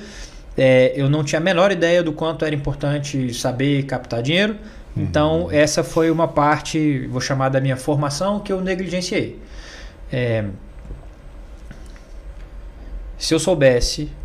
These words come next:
Speaker 1: o quão importante, o quão difícil é,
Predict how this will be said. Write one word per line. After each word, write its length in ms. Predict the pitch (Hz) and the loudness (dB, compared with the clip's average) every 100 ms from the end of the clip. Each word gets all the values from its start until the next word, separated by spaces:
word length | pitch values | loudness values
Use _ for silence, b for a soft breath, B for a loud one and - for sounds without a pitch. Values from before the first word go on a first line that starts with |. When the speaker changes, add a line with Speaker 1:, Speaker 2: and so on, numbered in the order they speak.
| - | -4
Speaker 1:
o 220 | 131 131 | 0 0
quão 420 | - 147 156 160 | 2 2 2 2
importante, 540 | 156 160 147 135 117 - | 0 0 0 0 0 -2
o 20 | |
quão 160 | 143 147 | -2 0
difícil 640 | 143 - 127 127 - 113 - - - - - | -2 0 -2 -2 -6 -8 -10 -12 -14 -14 0
é, 360 | 131 123 107 | 2 2 0